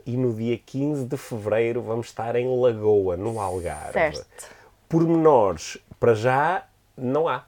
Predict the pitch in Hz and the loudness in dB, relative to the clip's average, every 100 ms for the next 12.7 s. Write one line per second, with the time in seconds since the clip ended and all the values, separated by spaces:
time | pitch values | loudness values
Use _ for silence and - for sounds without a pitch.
0 | _ - - 101 - 135 131 185 220 - | _ -20 -8 -2 2 2 0 -8 -18 -12
1 | 92 87 104 117 117 131 120 127 123 120 | -10 -8 -2 0 2 0 0 -2 -2 0
2 | 131 135 131 123 120 - - 104 104 98 | 4 4 4 0 0 -6 -4 0 2 2
3 | 95 98 107 110 104 95 98 92 92 92 | 0 -4 -6 -2 0 0 -2 -4 -8 -10
4 | 92 92 85 80 80 - - - - - | -6 -4 -4 -4 -8 -14 -20 -20 -20 -20
5 | _ - 90 87 85 85 90 90 - 123 | _ -8 -4 -4 -4 -4 -4 -4 0 2
6 | 123 127 120 101 98 110 113 113 110 - | 4 2 2 2 4 4 4 0 -6 -4
7 | 123 117 - 107 110 104 107 98 101 101 | -2 -2 -2 -2 -4 -4 -6 -4 -2 -2
8 | 95 95 90 104 104 - 107 101 101 101 | -2 -2 -2 0 0 -2 -2 -2 -2 -4
9 | 151 - 220 196 175 190 - 269 - 110 | -6 -8 -6 -4 -6 -8 -10 -6 -4 -2
10 | 117 107 110 110 104 107 101 - - - | -2 -2 -2 -2 0 0 0 -4 -14 -12
11 | 107 101 101 101 104 92 92 90 _ - | -8 -4 -4 -2 -2 -2 -4 -10 _ -4
12 | 95 90 104 104 - 95 92 | -2 -2 -2 -4 -2 0 -2